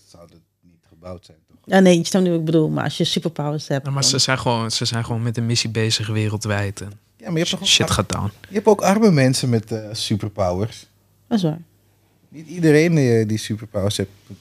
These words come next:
Speaker 1: eh,
Speaker 3: Ja, die, die boy die ze dan introduceren, die heeft echt een fucked up superpower.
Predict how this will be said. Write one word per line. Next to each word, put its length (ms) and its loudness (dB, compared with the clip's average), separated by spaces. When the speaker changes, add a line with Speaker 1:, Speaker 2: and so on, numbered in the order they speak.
Speaker 1:
eh, 60 -18
Speaker 3:
Ja, 60 -2
die, 420 0
die 120 2
boy 260 2
die 120 2
ze 140 0
dan 200 2
introduceren, 760 0
die 80 -6
heeft 140 -8
echt 160 -10
een 60 -10
fucked 380 -4
up 100 -12
superpower. 720 -8